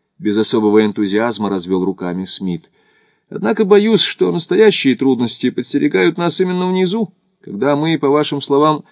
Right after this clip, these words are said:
выложимся и будем годны разве что в богадельню. Ведь вы, Чарли, даже не представляете себе, в какую авантюру ввязались. А вы представляете?» «Почти не представляю».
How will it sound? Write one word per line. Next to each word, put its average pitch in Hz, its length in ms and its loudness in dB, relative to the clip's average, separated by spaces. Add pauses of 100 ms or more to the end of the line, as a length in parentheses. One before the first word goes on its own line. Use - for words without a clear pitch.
(120)
выложимся 120 680 0
и 110 100 -2
будем 175 320 0
годны 151 480 2 (320)
разве 143 260 0
что 147 480 4 (140)
в 98 120 -4
богадельню. 123 760 0 (200)
Ведь 156 140 -4
вы, 208 140 -2
Чарли, 185 360 2
даже 185 200 2
не 190 80 0
представляете 175 760 0
себе, 117 280 0
в - 60 -8
какую 196 320 2
авантюру 190 720 0
ввязались. 101 760 -4 (460)
А 107 120 -2
вы 185 320 4
представляете?» 147 800 -4 (1120)
«Почти 139 680 -4 (420)
не - 100 -10
представляю». 101 760 -4